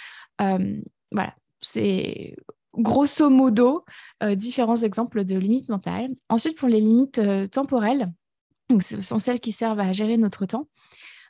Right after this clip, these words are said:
Euh, les, quelques exemples qu'on peut, euh, dire à voix haute, donc qui sont, euh, qu'on, qu'on souhaite communiquer à autrui. Euh, « Je ne peux rester qu'une heure, sinon je n'aurai pas le temps d'avancer sur tel projet. » Ou bien, «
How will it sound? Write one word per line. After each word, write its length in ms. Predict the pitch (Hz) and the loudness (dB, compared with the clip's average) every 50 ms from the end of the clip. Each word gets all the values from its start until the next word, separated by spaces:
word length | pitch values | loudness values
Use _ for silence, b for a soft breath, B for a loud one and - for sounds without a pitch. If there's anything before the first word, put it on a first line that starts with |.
| _ - 226 | _ -4 0
Euh, 420 | 214 202 202 196 196 196 196 208 214 - _ _ _ _ | 0 2 2 2 2 0 0 -2 -6 -12 _ _ _ _
les, 640 | - - 220 226 214 208 202 202 - - - - - - | -4 0 0 2 2 0 0 -2 -4 -4 -6 -8 -8 -4
quelques 300 | - 277 269 269 269 247 | -2 -2 0 2 2 2
exemples 560 | 240 233 220 247 269 285 - - 240 220 208 202 | 2 2 0 0 -2 -4 -4 -2 -2 -2 -2 -4
qu'on 260 | - - 220 208 196 | -4 -2 -2 -2 -2
peut, 360 | - - 214 220 226 226 208 | -2 -2 0 0 2 0 0
euh, 180 | 196 190 190 185 | 0 -2 -2 -2
dire 200 | 190 233 247 226 | -2 -4 -4 -4
à 80 | 220 | -4
voix 200 | 190 196 190 190 - | -4 -4 -6 -4 -4
haute, 260 | 247 294 294 - - | -6 -6 -6 -6 -6
donc 140 | 208 202 190 | -6 -6 -6
qui 120 | - - | -6 -12
sont, 280 | - - 214 214 220 202 | -8 -4 0 0 0 0
euh, 280 | 185 - - 190 196 202 | 0 -2 -4 -6 -10 -10
qu'on, 180 | - - - 190 | -10 -6 -6 -6
qu'on 200 | 185 - - 190 | -4 -2 -2 -2
souhaite 260 | 180 - - 226 220 | -2 0 -2 -4 -2
communiquer 420 | - - 202 202 202 202 - 240 214 | -2 0 2 2 2 2 0 0 0
à 60 | 190 | 0
autrui. 400 | 185 185 - - 233 269 311 - B B B B B B B B B B B B B _ - | 0 -2 -4 -4 -4 -4 -4 -6 B B B B B B B B B B B B B _ -2
Euh, « 420 | 220 208 202 202 196 196 - - - - - - - - | 0 2 2 2 2 2 0 -2 -4 -6 -10 -10 -8 -2
Je 140 | 202 233 | 2 4
ne 140 | 262 277 285 | 4 4 4
peux 160 | 262 262 262 | 4 2 2
rester 360 | 247 240 240 233 - - 269 262 | 2 2 0 -2 -2 -4 -4 -4
qu'une 220 | - - 214 214 | -2 0 2 4
heure, 200 | 214 233 269 262 | 4 2 2 -2
sinon 280 | - - 233 240 262 269 | -4 -4 -2 -2 -2 -2
je 100 | 233 220 | -2 -2
n'aurai 240 | 202 196 196 202 | -2 -2 -4 -6
pas 180 | 190 - 240 240 | -6 -4 -4 -2
le 120 | 233 214 | -2 -2
temps 180 | 214 - 240 247 | -4 -4 -4 -2
d'avancer 480 | 226 202 180 180 185 190 180 - 220 240 | -2 -2 -4 -6 -8 -8 -6 -4 -4 -4
sur 280 | - - - 190 - | -4 -6 -8 -10 -12
tel 220 | _ - 220 220 220 | _ -4 -2 -2 -2
projet. » 440 | - - 202 202 185 175 190 269 - _ _ _ _ B B B B B B B B B B _ | -4 -4 -4 -2 -2 -2 -4 -4 -10 _ _ _ _ B B B B B B B B B B _
Ou 120 | - 262 247 | 0 0 2
bien, « 600 | 226 220 233 233 247 269 294 311 320 320 311 | 2 2 2 4 4 4 4 4 4 2 2